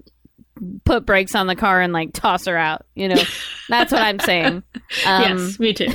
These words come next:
Speaker 2: Me too.
Speaker 1: <laughs> 'cause
Speaker 2: But, yeah.
Speaker 1: Yeah.
Speaker 2: So, yeah, so this, this whole sort of having to hide one's queerness in the comics was actually, uh,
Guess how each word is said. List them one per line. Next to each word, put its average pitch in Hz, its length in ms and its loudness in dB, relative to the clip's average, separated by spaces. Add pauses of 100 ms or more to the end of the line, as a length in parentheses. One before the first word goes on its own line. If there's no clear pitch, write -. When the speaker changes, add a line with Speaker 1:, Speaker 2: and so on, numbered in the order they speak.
(260)
Speaker 2:
Me - 80 -2
too. 254 280 0
Speaker 1:
<laughs> - 40 -12
'cause 214 300 2
Speaker 2:
But, 262 440 4
yeah. - 320 0
Speaker 1:
Yeah. 156 200 0
Speaker 2:
So, 240 400 2 (520)
yeah, 254 180 4
so 226 160 4
this, 226 480 2
this - 400 0
whole 214 720 4 (280)
sort 220 260 2
of 185 180 2 (480)
having 214 320 0
to 202 60 2
hide 196 480 -2 (960)
one's 202 400 0 (160)
queerness 220 680 2
in 185 500 -4
the 190 80 -4
comics 208 540 0
was 196 280 -4 (240)
actually, 196 680 2 (420)
uh, 190 220 -8